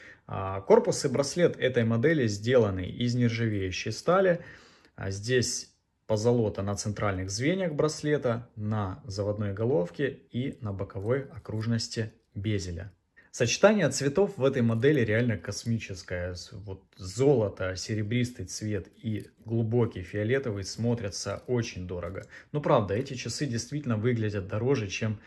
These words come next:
стоят на самом деле. Качество отделки корпуса неплохое. Здесь зеркальная полировка по бокам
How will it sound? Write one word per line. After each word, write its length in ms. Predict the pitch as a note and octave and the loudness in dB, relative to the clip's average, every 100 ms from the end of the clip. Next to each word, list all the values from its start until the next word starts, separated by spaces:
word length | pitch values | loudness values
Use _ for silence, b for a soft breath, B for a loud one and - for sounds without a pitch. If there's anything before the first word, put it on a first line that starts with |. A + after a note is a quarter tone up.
| B | B
стоят 460 | - - A#2 A#2+ A2 | -14 -10 0 2 2
на 100 | F#2 | -2
самом 400 | - G#2+ G2+ F#2+ | -4 -4 -2 -4
деле. 400 | F2+ F#2 D#2+ F#2+ - _ _ _ _ _ _ - | -6 -6 -6 -10 -16 _ _ _ _ _ _ 6
Качество 560 | G3 A3 C3+ - C3 | 6 6 0 2 6
отделки 480 | C3+ A#2 C#3+ D#3+ B2 | 6 6 6 4 4
корпуса 580 | A2 - G3 - - - | 0 4 4 4 2 4
неплохое. 640 | A2 C3 C3 B2 A#2+ F#2+ F2 | 0 2 0 2 2 2 0
Здесь 280 | F#2+ C#3 | -2 -2
зеркальная 560 | A#2+ B2 A#2+ B2+ G#2+ G#2 | 0 -2 4 4 4 0
полировка 580 | F#2 G#2 A2 G2+ - F#2+ | 0 0 0 -2 -4 -8
по 140 | - | -4
бокам 580 | G#2+ C3 - A3+ A3 A3 | 0 2 4 2 2 -2